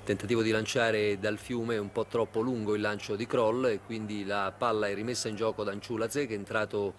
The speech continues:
al dodicesimo minuto a sostituire Kis-, Kishangasvili. Civadze. Schengelia. Ancora Anciulaze. Cross,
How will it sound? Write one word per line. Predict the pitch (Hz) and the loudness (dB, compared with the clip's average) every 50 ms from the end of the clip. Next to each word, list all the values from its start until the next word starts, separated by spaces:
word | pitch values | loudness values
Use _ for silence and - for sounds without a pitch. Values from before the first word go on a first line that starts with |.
| - | -10
al | - 92 98 101 101 95 | -6 -4 -4 -4 -4 -4
dodicesimo | 101 117 113 107 127 110 104 110 104 | -4 -6 -4 -4 -4 -4 -2 -4 -4
minuto | 110 117 117 - 104 | -4 -4 -4 -2 -4
a | 101 | -2
sostituire | - - 123 - - 127 113 - 117 120 117 113 110 107 101 92 - - - - - - - - - - - - - - - - - - | -2 -4 -6 -4 -4 -6 -4 -2 -2 0 0 2 2 2 0 -2 -6 -14 -20 -20 -20 -20 -20 -20 -20 -20 -20 -20 -20 -20 -20 -20 -18 -6
Kis-, | - 127 120 113 127 - - - - | -4 -4 0 0 -2 -2 -4 -12 -8
Kishangasvili. | - 131 120 127 131 120 120 117 104 110 110 120 120 117 117 131 160 - - - - - - - - - - - - - - - - - - - - - - - - | -6 -2 2 2 4 4 2 2 0 0 0 0 2 2 2 0 0 -2 -6 -14 -20 -20 -20 -20 -20 -20 -20 -20 -20 -20 -20 -20 -20 -20 -20 -20 -20 -20 -20 -20 -8
Civadze. | - - 156 143 135 120 113 101 104 120 147 160 - - - - - - - - - - - - - - - - - - - - - - - - - - - - - - | -4 2 4 6 6 6 4 0 0 -2 -2 -2 -2 -8 -16 -20 -20 -20 -20 -20 -20 -20 -20 -20 -20 -20 -20 -20 -20 -20 -20 -20 -20 -20 -20 -20 -20 -20 -20 -20 -20 -14
Schengelia. | - - - 151 143 143 127 113 107 104 101 117 135 143 139 - - - - - - - - - - - - - - - - - - - - - - - - - - - - - - - - - - - - - - - - - - - - - - - - - - - - - - - - - - - - - - - - - - - - - - - - - - - - - - - | -8 -4 0 0 2 2 4 4 4 4 4 4 2 2 0 -4 -12 -20 -20 -20 -20 -20 -20 -20 -20 -20 -20 -20 -20 -20 -20 -20 -20 -18 -18 -18 -18 -18 -18 -18 -18 -18 -16 -16 -16 -16 -16 -16 -16 -16 -14 -14 -14 -14 -14 -14 -12 -12 -12 -12 -10 -10 -10 -10 -10 -10 -10 -10 -8 -8 -8 -8 -6 -6 -8 -8 -8 -8 -6 -6 -6 -6 -6 -6 -6 -6 -6 -6 -6 -6 -6 -6 -4 -2
Ancora | 120 117 117 - 131 135 | -2 0 2 2 2 2
Anciulaze. | 131 - - 139 143 147 151 135 147 170 170 - - - - - - - - - - - - - - | 2 0 -2 0 0 0 0 0 0 0 -2 -2 -6 -12 -16 -16 -16 -16 -16 -16 -16 -16 -18 -16 -4
Cross, | - 156 151 147 147 - - - - - | 2 4 4 4 4 2 -2 -6 -6 -6